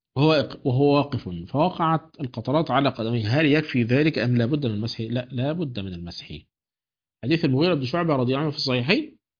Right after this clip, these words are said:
قال: "كنت مع النبي صلى الله عليه وسلم في بعض أسفاره" فأهويت لأنزع خفيه، فقال: "دعهما فإني قد أدخلتهما طاهرتين". قال: "فمسح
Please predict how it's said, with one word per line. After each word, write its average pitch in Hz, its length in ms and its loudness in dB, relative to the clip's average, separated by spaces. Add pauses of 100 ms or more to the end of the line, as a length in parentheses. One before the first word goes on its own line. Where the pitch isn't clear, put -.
(1040)
قال: 175 200 4
"كنت 175 240 2
مع 143 180 4
النبي 139 260 4
صلى 160 100 0
الله 147 100 -2
عليه 160 100 2
وسلم 139 180 0
في - 60 0
بعض 143 220 2
أسفاره" 151 840 -4 (600)
فأهويت 131 580 0 (280)
لأنزع 135 720 -2
خفيه، 143 800 -4 (320)
فقال: 139 460 0
"دعهما 143 640 -2 (840)
فإني 143 840 0 (320)
قد 160 320 -2 (100)
أدخلتهما 123 840 -4
طاهرتين". 120 760 -4 (220)
قال: 165 640 0
"فمسح 202 840 0